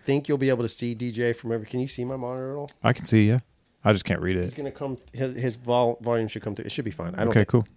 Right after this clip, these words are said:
Speaker 1: this could be a sh-, complete shit show. We'll see what happens.
Speaker 2: That's fine. I'm good with it.
Speaker 1: Yeah,
Speaker 2: We
Speaker 1: we
Speaker 2: are,
Speaker 1: enjoy it.
Speaker 2: like,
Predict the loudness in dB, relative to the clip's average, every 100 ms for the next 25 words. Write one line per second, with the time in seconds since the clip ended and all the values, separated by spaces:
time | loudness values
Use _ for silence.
0 | _ -2 0 2 4 4 0 -6 -6 -4
1 | -2 -2 -2 -2 -2 -2 -2 -4 -4 -12
2 | -20 -20 _ _ _ _ _ -4 -2 2
3 | 2 0 -2 0 4 6 4 2 -4 2
4 | 8 8 8 6 2 2 4 4